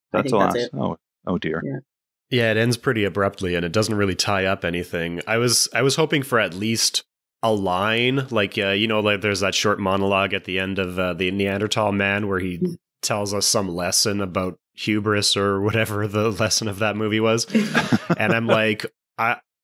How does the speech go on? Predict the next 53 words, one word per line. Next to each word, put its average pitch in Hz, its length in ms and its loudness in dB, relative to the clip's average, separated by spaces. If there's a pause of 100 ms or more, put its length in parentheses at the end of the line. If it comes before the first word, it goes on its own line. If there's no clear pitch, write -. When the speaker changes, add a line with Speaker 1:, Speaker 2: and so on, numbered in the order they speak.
(160)
Speaker 3:
like, 113 420 -4
uh, 117 180 2
Tuck 170 260 -2
is 131 140 -4
gonna 123 200 2
have 120 220 -2
some 139 240 2
line. 110 320 2
He's, 107 280 -6
he's 110 160 -4
gonna 123 160 2
sum 113 280 2
this 101 220 0
up 107 160 0
about 85 380 -4
how 90 600 -2 (200)
humans 113 500 0
are 95 180 -4
the 95 140 -4
real 101 320 0
monster 95 540 -2
for - 120 -8
trying 98 360 -2
to 87 220 -2 (640)
capture 101 360 -4
this 95 220 -4
innocent 98 320 -2
dinosaur. 98 560 0
But 90 240 -2 (480)
no, 113 240 2
the 107 80 -2
church 135 340 0
burns 117 320 2
down. 113 320 0
They're, 107 160 2
like, 101 180 0
standing 117 440 0
there 113 120 0
like 107 220 -2
they're 104 120 -2
gonna 98 340 -2
say 123 260 2
something. 143 540 0
And 101 120 -2
then 104 80 0
it 101 140 -2
says 101 240 -2
the 98 200 -2
end. 87 240 -4
And 90 140 -6
then 92 140 -6
that's 90 260 -6
it. 90 180 -4